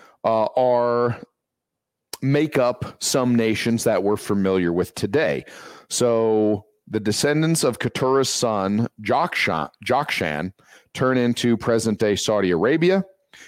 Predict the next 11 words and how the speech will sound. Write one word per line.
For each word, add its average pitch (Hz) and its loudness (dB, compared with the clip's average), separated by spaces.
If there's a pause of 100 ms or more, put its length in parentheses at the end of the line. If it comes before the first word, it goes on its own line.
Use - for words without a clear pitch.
(120)
and 113 0
the 104 0
descendants 120 0
of 107 0
Keturah's 113 0
son, 104 0
Midian, 107 0 (520)
uh, 104 0
become 107 0 (160)
the 107 -4
Bedouins. 92 -2